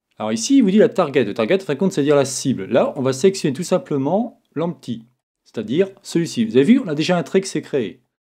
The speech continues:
Maintenant, le problème, c'est que ma caméra, bah, j'aimerais qu'elle soit, euh, là, on ne voit pas trop ce qui se passe. Bon, en fin de compte, si vous avez différents axes, vous voyez, on a X, Y et Z. Là, Z, ça me paraît pas mal. Alors, regardez, on va le faire de suite. On appuie sur sept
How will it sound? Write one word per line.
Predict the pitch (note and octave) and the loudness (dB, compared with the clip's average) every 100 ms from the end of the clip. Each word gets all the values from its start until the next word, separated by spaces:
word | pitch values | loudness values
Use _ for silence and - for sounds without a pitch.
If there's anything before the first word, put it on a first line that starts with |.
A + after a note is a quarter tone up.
| _ _ | _ _
Maintenant, | C3+ - D4 | -6 -2 0
le | C#4 | 0
problème, | F3 F#3+ C#4 | 2 4 2
c'est | - D3 | 0 -2
que | D#3+ | -2
ma | D#3 D3+ | -2 0
caméra, | D#3+ C#3 B2 A3 | 0 2 2 0
bah, | G#3+ C3+ | 0 0
j'aimerais | C3+ C3+ F3+ | 0 0 0
qu'elle | - C3+ | 0 0
soit, | A#2+ - D3 E3 F#3+ E3+ | -2 -8 0 4 4 4
euh, | A#2+ A2 G#2 | 2 2 2
là, | A2 E3 D#3+ | 2 0 0
on | |
ne | A#2 B2 A#2+ | -4 -2 0
voit | C3+ D3 | 0 0
pas | F#3 | 0
trop | A3+ | -2
ce | - | -4
qui | - | -6
se | - | -4
passe. | C3+ B2+ | -4 -4
Bon, | A#2 | -8
en | A#2 | -8
fin | |
de | D3+ | 0
compte, | A#3+ | 0
si | A3+ | 0
vous | - | -2
avez | C#3+ | -4
différents | C3+ D3+ E3+ C#3+ | -2 -4 -2 2
axes, | C3 F#2+ | 0 0
vous | |
voyez, | G#2 | -4
on | C#3+ | -4
a | G#2 - | -6 -4
X, | F3 A3 - - - _ _ _ - | -4 -4 -4 -14 -18 _ _ _ -10
Y | C#3 C3 F#3 - _ _ _ - | -6 -4 -6 -10 _ _ _ -6
et | D#3 | -4
Z. | C3+ A#2 F#2+ E2 _ _ _ _ _ _ - | 0 -2 -2 -14 _ _ _ _ _ _ -14
Là, | A2 A#3 C4 | -8 -4 -2
Z, | E3+ A#3+ | 2 0
ça | - E3 | 0 -4
me | |
paraît | - E3 F3+ | -2 -2 0
pas | D3+ | -2
mal. | B2 G2 F#2 - | -4 -6 -10 -18
Alors, | - | -6
regardez, | A2+ F#3+ | -2 0
on | B3+ | 2
va | |
le | F3 | 2
faire | E3 | 0
de | D3 | 0
suite. | C#3 - A2 - | -4 -4 -6 -2
On | C#3 | -2
appuie | C#3 C#3 | 0 -2
sur | A#2+ | -4
sept | - F3+ A#3 - - | -4 -4 -6 -8 -20